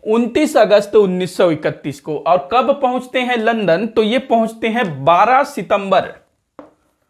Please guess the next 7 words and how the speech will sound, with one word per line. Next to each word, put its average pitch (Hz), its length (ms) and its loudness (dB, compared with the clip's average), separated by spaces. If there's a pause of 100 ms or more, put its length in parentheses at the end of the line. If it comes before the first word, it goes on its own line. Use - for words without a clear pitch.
(420)
बारह 165 640 2 (960)
सितंबर 185 920 0 (2000)
उन्नीस 190 500 0
सौ 170 300 4
इकतीस 156 460 -4
को 156 100 -8
ये 226 380 -6